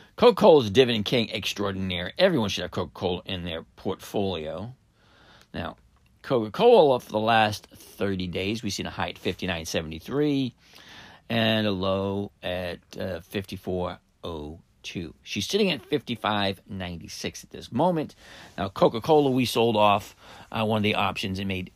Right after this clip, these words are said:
two eighty on that one. So, okay, so two eighty. Okay, not a huge amount, but hey, it all adds up. Now, as you can see, just those three trades were already over the thousand dollar point.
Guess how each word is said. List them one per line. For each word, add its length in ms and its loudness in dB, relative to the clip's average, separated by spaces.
two 280 -4
eighty 340 -2
on 180 -8
that 260 -4
one. 200 -20
So, 120 -12
okay, 280 -6
so 320 -6
two 180 -6
eighty. 280 -6
Okay, 260 -10
not 180 -6
a 20 -10
huge 340 -2
amount, 340 0
but 140 -4
hey, 240 -2
it 160 -6
all 400 -2
adds 500 -8
up. 200 -4
Now, 260 -2
as 200 6
you 60 -2
can 80 0
see, 180 2
just 340 0
those 160 4
three 240 0
trades 360 -2
were 120 0
already 260 4
over 220 0
the 80 -4
thousand 340 -2
dollar 200 -4
point. 200 -14